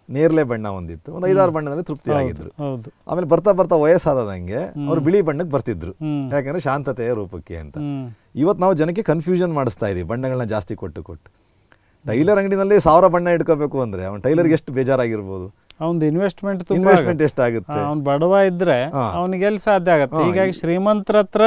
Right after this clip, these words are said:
Speaker 2: ಜನ ಎಲ್ಲ ಶ್ರೀಮಂತರ ಹತ್ರನೇ ಹೋಗ್ಲಿ ಅನ್ನೋ ಒಂದು ವ್ಯವಸ್ಥೆಗೆ ನಾವು ಇವತ್ತು ಬರ್ತಾ ಇದೀವಿ.
Speaker 1: ಬರ್ತಾ ಇದೀವಿ. ಆಮೇಲೆ ಬಣ್ಣ ಬಣ್ಣದ ಬಟ್ಟೆ ತಯಾರು ಮಾಡ್ತಾ ಇರೋದ್ರ ಬಗ್ಗೆ ನೀವು ಸ್ವಲ್ಪ ಯೋಚನೆ ಮಾಡಿದ್ರೆ ಜನಕ್ಕೆ,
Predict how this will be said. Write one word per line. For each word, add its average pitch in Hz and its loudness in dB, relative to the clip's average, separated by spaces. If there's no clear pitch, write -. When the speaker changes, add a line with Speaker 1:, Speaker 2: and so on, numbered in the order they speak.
Speaker 2:
ಜನ 165 2
ಎಲ್ಲ 202 2
ಶ್ರೀಮಂತರ 208 -4
ಹತ್ರನೇ 220 -2
ಹೋಗ್ಲಿ 214 4
ಅನ್ನೋ 226 0
ಒಂದು 220 -2
ವ್ಯವಸ್ಥೆಗೆ 208 0
ನಾವು 233 0
ಇವತ್ತು 220 0
ಬರ್ತಾ 185 2
ಇದೀವಿ. 113 2
Speaker 1:
ಬರ್ತಾ 107 2
ಇದೀವಿ. 78 -4
ಆಮೇಲೆ 190 2
ಬಣ್ಣ 175 2
ಬಣ್ಣದ 214 0
ಬಟ್ಟೆ 185 0
ತಯಾರು 160 6
ಮಾಡ್ತಾ 147 -4
ಇರೋದ್ರ 135 -4
ಬಗ್ಗೆ 123 -4
ನೀವು 120 -6
ಸ್ವಲ್ಪ 110 -10
ಯೋಚನೆ 117 -4
ಮಾಡಿದ್ರೆ 90 -6
ಜನಕ್ಕೆ, 98 -10